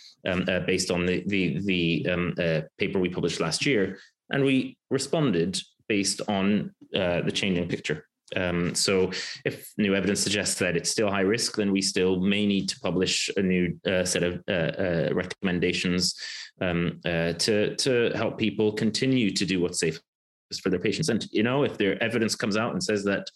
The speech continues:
um, uh, it's over, it doesn't do anything, the press on, ignore,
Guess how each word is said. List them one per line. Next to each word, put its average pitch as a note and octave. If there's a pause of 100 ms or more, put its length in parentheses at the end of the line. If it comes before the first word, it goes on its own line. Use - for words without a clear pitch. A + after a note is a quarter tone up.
(420)
um, F#2+
uh, G2
it's F#2
over, B2+
it B2
doesn't A2+ (500)
do C3
anything, B2 (200)
the E2+ (100)
press -
on, A2+
ignore, A#2